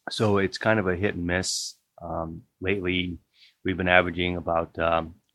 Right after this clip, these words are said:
three calls a day. Uh, we get a lot of s-, uh, hurry up and get started, then stand down.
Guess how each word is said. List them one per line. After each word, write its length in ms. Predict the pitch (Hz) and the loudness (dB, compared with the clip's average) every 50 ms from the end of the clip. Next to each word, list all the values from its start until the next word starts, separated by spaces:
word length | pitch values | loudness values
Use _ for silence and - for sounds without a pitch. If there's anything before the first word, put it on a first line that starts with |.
| _ _ _ _ - | _ _ _ _ -4
three 160 | 101 101 90 | -2 -2 -2
calls 300 | - - 90 90 90 85 | 0 2 2 2 2 0
a 60 | 90 | -2
day. 340 | 76 80 80 80 82 85 87 85 - _ _ _ _ _ _ _ _ _ _ _ _ _ _ - | -4 -2 -2 -2 -2 -4 -6 -10 -16 _ _ _ _ _ _ _ _ _ _ _ _ _ _ -10
Uh, 340 | 87 85 82 85 85 82 85 85 82 82 80 | -6 -4 -2 -2 -2 -4 -6 -10 -12 -6 -4
we 100 | 95 95 | -2 0
get 140 | 95 95 90 | 0 0 0
a 40 | |
lot 220 | 90 90 92 92 92 | 2 2 2 2 2
of 60 | 87 | 0
s-, 240 | - - - - _ _ _ _ _ _ - | -4 -8 -10 -14 _ _ _ _ _ _ -4
uh, 160 | 95 92 87 | -2 -2 0
hurry 200 | 78 90 95 92 | 0 2 4 4
up 100 | 90 92 | 4 2
and 100 | - 87 | 0 -4
get 120 | 87 87 - | -10 -8 -6
started, 380 | - - 98 90 90 90 87 | -2 2 4 4 4 4 2
then 160 | 85 87 87 85 | 0 0 -2 -2
stand 320 | - - 87 82 80 78 | -2 -2 -2 -2 -2 0
down. 400 | - 80 80 80 80 82 80 80 | 0 0 0 0 -2 -4 -6 -10